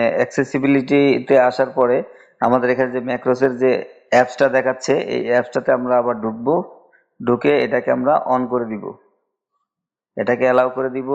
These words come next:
তারপরে এটাকে on করব, এটাকেও অ্যালাউ করে দিব। তারপর আমরা আবার একটু ব্যাকে চলে যাই। এখানে ম্যাক্রোসের যতগুলো, আহ, সাইট আছে, সবগুলোই আমরা on করে দিব। ঠিক আছে,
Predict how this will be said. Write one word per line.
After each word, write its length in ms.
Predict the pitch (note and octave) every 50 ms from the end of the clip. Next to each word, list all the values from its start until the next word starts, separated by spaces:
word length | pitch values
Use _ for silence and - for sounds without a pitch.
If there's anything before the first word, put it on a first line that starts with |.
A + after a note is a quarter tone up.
| C#3+
তারপরে 380 | C#3 - B2+ A#2 A#2 A#2 B2+ B2 B2 A#2+
এটাকে 240 | A#2+ B2+ B2 -
on 160 | B2 B2 B2 B2+
করব, 260 | B2 - B2+ B2 A#2+ B2+ C#3+ E3 - - - - - -
এটাকেও 440 | - - A#2 B2 B2 B2 C#3 D#3+ F#3+ G3 - - - _ _
অ্যালাউ 240 | B2+ B2+ B2+ B2+ B2
করে 200 | B2 B2 A#2+ A2+ A2
দিব। 120 | G#2 G2+ F#2+ G2 - _ _ _ _ _ _ _ -
তারপর 240 | A2+ A2 A2 A#2+ A#2
আমরা 260 | B2 B2 B2 B2+ B2+
আবার 200 | B2+ B2 B2+ C3 B2+
একটু 180 | B2 B2+ - B2+
ব্যাকে 240 | B2 B2+ B2 B2 B2 B2+ C3+
চলে 160 | C3 C3 C3
যাই। 200 | B2 C3 C#3 D#3 F3 F#3+ - - _ _ _ _ _ _ _ _ _ _ _
এখানে 280 | A#2 A#2 C3 C3+ C#3 C#3+
ম্যাক্রোসের 540 | C#3 C3 C3 B2+ B2+ - C#3 C3+ C3 D3 C#3+
যতগুলো, 460 | C3 C#3 C3+ C#3+ C#3+ C3 C3 C3+ C3+
আহ, 580 | C3 C3 - - - _ - G2+ A#2+ A#2+ A#2 A#2
সাইট 340 | A2+ - - B2 B2 B2+ B2
আছে, 260 | C3+ B2+ B2+ - B2+ C#3 E3+ - - - _ _ _ _ _
সবগুলোই 480 | - - C3+ B2+ B2 B2+ C#3 C#3 C#3 C#3
আমরা 220 | C3 B2+ B2+ C3 C3 - - C3
on 80 | C3 C3
করে 200 | B2 - A#2+ A#2+ A#2+
দিব। 180 | A2 A2 G#2 G2+ G#2+
ঠিক 200 | - - C3+ D3+
আছে, 240 | D#3 D3+ - C3+